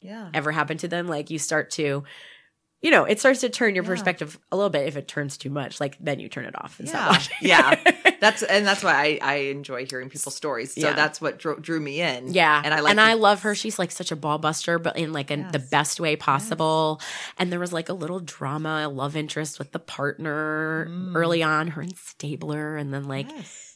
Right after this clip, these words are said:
Speaker 2: he melted down and now he's gone. That was devastating.
Speaker 1: See,
Speaker 2: But I
Speaker 1: that's
Speaker 2: still watch stuff he's in 'cause he's
Speaker 1: 'Cause he's
Speaker 2: love him.
Speaker 1: great.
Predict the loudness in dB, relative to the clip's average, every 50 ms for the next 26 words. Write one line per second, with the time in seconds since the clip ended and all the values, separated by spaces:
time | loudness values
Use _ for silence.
0 | _ _ _ _ _ -8 -8 -6 -8 -8 -8 -8 -6 -4 -2 -2 -2 -2 -2 -2
1 | -2 -4 -4 -6 -8 -8 -8 -8 -8 -8 -6 -8 -8 -10 -12 -14 -14 -12 -12 -12
2 | -10 -10 -8 -6 -6 -4 -4 -2 0 4 4 4 4 4 2 0 2 0 0 -2
3 | -4 -6 -8 -8 -10 -8 -4 -4 -2 0 0 -2 -2 -4 -6 -8 -10 -12 -8 -8
4 | -8 -8 -8 -10 -12 -14 -14 -10 -10 -8 -8 -6 -6 -4 -2 -2 -2 -4 -4 -6
5 | -10